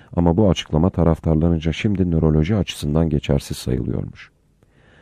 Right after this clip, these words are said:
Sözü daha fazla uzatmaya gerek görmüyor ve bu kısmı Gardner'ın şu değerlendirmesiyle kapatıyorum. Comte'un sağlam olan fikirlerinin hiçbir özgün yanı yok.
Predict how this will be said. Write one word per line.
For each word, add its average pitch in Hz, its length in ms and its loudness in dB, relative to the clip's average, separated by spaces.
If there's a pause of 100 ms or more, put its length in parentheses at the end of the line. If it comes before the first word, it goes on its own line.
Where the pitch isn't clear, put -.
(300)
Sözü 117 320 2
daha 120 160 6
fazla 98 300 4
uzatmaya 87 460 2
gerek 87 300 2
görmüyor 82 500 2
ve 82 140 2
bu 113 60 2
kısmı 90 520 -2
Gardner'ın 98 520 2 (240)
şu 123 320 -2
değerlendirmesiyle 92 880 2
kapatıyorum. 65 600 -4 (1600)
Comte'un 151 500 4
sağlam 117 380 4
olan 101 200 4
fikirlerinin 101 600 2
hiçbir 107 340 0
özgün 104 340 4
yanı 98 220 2
yok. 87 260 2